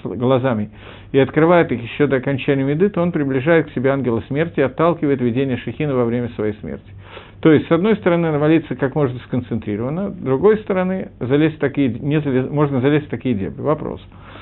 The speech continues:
Как определить ту золотую середину? Как молиться, чтобы это не дало обратный эффект? Нужно ли что-, что-то держать в голове во время молитвы, которое напоминало бы о рамках, которые нельзя переходить? Э, во-первых, я хочу отметить,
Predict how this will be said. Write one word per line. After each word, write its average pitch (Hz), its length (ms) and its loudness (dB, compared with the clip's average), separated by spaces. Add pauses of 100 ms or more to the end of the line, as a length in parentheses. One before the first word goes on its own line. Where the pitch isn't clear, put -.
(200)
Как 214 180 4
определить 170 460 4
ту 175 120 4
золотую 151 380 4
середину? 120 460 -2
Как 180 180 0
молиться, 175 380 0
чтобы 131 240 0
это 131 120 -2
не 139 140 -2
дало 135 220 4
обратный 123 420 2
эффект? 101 320 -6
Нужно 156 400 2
ли 127 80 -2
что-, - 240 -4 (960)
что-то 180 280 4
держать 127 380 2
в 135 60 -2
голове 135 260 4
во 143 80 6
время 131 200 2
молитвы, 165 360 2
которое 131 280 -2
напоминало 135 440 0
бы 123 240 0 (320)
о 123 140 4
рамках, 160 460 2
которые 123 380 0
нельзя 123 200 0
переходить? 107 500 -4 (960)
Э, 127 540 6
во-первых, 185 480 4
я 175 100 4
хочу 156 260 2
отметить, 143 460 0